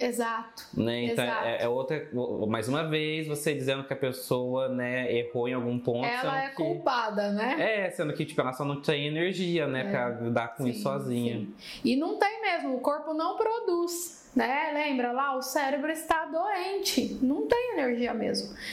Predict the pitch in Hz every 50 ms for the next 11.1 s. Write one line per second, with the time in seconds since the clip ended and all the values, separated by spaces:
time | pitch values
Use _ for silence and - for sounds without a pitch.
0 | - - - - - - - - - - 508 571 - - 453 339 302 277 262 277
1 | 269 - - - - 156 247 262 311 359 427 427 427 381 285 - - - - -
2 | - - - 571 605 571 622 622 571 480 381 370 403 440 440 440 349 226 - -
3 | - - - - - - - - 277 277 277 269 262 269 - 285 262 269 277 277
4 | - 294 294 - - 302 285 247 254 262 269 262 254 254 247 254 269 269 254 269
5 | - 240 - - - 233 - - - - - 302 415 427 508 539 539 539 539 539
6 | 480 523 523 523 480 415 403 - 392 403 427 392 339 262 233 220 220 214 214 220
7 | 285 311 349 - 277 254 214 214 214 277 262 254 254 294 277 277 285 277 285 302
8 | 302 311 302 311 339 349 349 415 381 294 254 294 381 466 508 508 494 - 466 427
9 | 427 440 - - - - - - - - - - - - - - - - - -
10 | - 480 587 587 - 539 523 539 539 480 415 320 262 247 233 - 220 208 190 190
11 | 190 190